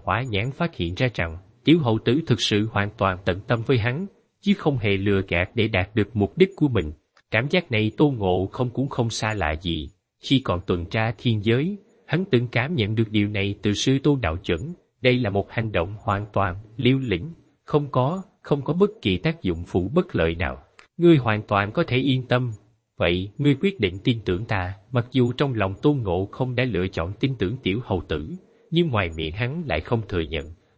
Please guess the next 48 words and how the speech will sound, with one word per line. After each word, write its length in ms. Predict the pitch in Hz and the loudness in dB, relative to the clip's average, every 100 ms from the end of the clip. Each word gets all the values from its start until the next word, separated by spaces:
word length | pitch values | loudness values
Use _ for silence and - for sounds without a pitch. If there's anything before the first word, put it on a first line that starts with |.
| - | -2
Có 120 | 180 | -2
thể 200 | 180 127 | 0 0
để 140 | 127 | 0
hắn 280 | 123 156 190 | 0 -4 0
moi 140 | 135 | 0
móc 200 | 127 175 - | 0 -4 -2
thêm 240 | 123 120 117 | 0 0 -2
thông 160 | 151 143 | -2 0
tin 180 | - | 0
hữu 200 | 120 95 - | 2 2 2
ích, 120 | 190 - _ _ _ - | 0 -4 _ _ _ 0
giúp 160 | 202 - | 0 2
hắn 260 | 151 190 | -2 0
nắm 160 | 185 190 | -2 -2
quyền 220 | - 104 98 | 0 0 2
chủ 160 | 127 | -2
động 260 | 147 98 110 | 0 0 0
nhiều 240 | 104 101 | 0 0
hơn 300 | 101 127 123 110 | 2 0 0 -2
trong 240 | 127 117 | -2 -2
tương 300 | 117 127 120 | 0 0 2
lai. 300 | 113 107 104 - _ _ | -2 -2 -4 -10 _ _
Lắc 260 | - 165 - | -2 -2 -2
đầu, 220 | 101 80 76 - | -2 -2 -4 0
Tôn 140 | 151 143 | 2 2
Ngộ 240 | 101 85 | 0 -2
Không 280 | - 135 131 | -2 -4 -2
nói, 300 | 120 147 196 - _ _ - | -4 -4 -6 -10 _ _ 0
"Nếu 160 | 175 202 | 4 4
chỉ 160 | 170 165 | 2 2
dựa 200 | 104 104 | 2 2
vào 220 | - 95 90 | 2 -2 -2
vài 140 | 82 82 | -4 -4
câu 200 | - 113 | 0 0
nói 300 | 113 127 185 | 0 -4 -4
mà 120 | 131 | -4
ta 160 | 76 107 | -4 -4
tin 280 | - 113 107 | -2 -2 0
ngươi, 280 | 117 117 110 - _ _ | 2 2 0 -8 _ _
e 140 | - 123 | -2 0
rằng 260 | - 90 92 | 0 -4 -2
ta 80 | |
đã 100 | 120 | -2
chết 320 | 123 180 196 - | 0 2 2 2
bao 140 | 131 | 0
nhiêu 220 | 127 151 127 | 2 0 2
lần 220 | 87 78 | 0 -2
rồi. 280 | 82 82 | 0 0